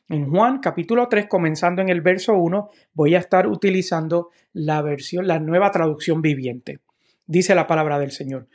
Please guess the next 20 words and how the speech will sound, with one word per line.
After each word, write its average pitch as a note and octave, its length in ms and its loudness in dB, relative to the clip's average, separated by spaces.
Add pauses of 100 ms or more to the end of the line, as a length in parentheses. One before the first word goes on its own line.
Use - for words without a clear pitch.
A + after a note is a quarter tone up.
(280)
"Una C4 280 2
noche A3+ 420 0
un G#3 160 0
fariseo F#3+ 560 2
llamado E3+ 440 0
Nicodemo, D3 680 -2 (400)
que E3 260 4
era A#3+ 180 4
líder A#3 460 2
de G#3+ 100 2
los F#3+ 120 0
judíos, F#3 480 -2
fue D#3+ 160 -6
a D3 40 -6
visitar D3+ 420 -6
a D3 80 -6
Jesús F3 560 -2
y E3+ 100 -4
le E3 140 0
dijo: D3+ 420 -4